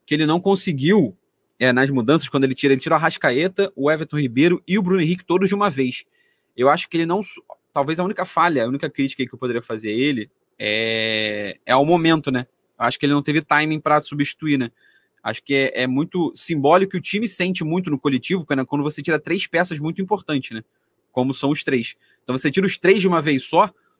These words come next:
até o time se situar no campo, né, se entender, fi-, demora, demora um tempo. Além do que também as peças que estão entrando,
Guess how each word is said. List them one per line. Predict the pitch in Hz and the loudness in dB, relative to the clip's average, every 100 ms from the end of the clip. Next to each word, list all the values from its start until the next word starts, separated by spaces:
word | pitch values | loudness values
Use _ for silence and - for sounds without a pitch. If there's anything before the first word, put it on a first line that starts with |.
| _ _ | _ _
até | - 127 - 196 | -4 -2 2 2
o | |
time | 208 196 | 2 -4
se | 185 180 | -4 -4
situar | - 160 160 | -4 0 0
no | 175 | 0
campo, | - 143 180 156 - 120 _ _ _ | -2 0 2 2 0 -8 _ _ _
né, | - 135 135 | -4 0 0
se | 131 - | 0 -2
entender, | 165 180 160 131 120 156 175 147 _ _ _ _ | -4 0 0 0 4 4 4 0 _ _ _ _
fi-, | _ - 151 | _ -6 -4
demora, | 131 160 147 156 170 | 2 2 6 4 4
demora | 131 147 170 | 0 2 2
um | |
tempo. | 180 143 113 - _ - | 2 -2 -4 -16 _ -2
Além | 196 160 | 2 2
do | 170 | 0
que | 190 185 | 2 2
também | 190 160 | 4 0
as | 160 | -2
peças | - 160 165 147 | -2 0 0 -2
que | |
estão | - 135 | -4 -2
entrando, | 120 - 170 151 98 | -2 0 0 0 -4